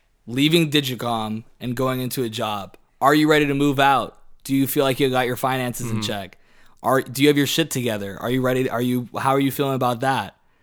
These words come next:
Speaker 1: How's your relationship with Emily?
Speaker 2: Yeah.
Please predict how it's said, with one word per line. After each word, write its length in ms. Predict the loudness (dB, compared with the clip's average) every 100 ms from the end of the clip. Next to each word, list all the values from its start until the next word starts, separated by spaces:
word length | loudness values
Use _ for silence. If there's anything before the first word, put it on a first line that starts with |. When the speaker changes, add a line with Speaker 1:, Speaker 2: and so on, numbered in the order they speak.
| _ _ _ _ _ _ 0
Speaker 1:
How's 240 | 2 4
your 80 | 4
relationship 420 | 6 6 4 2
with 120 | 2 4
Emily? 580 | 4 4 2 0 -6 -2
Speaker 2:
Yeah. 300 | -2 -2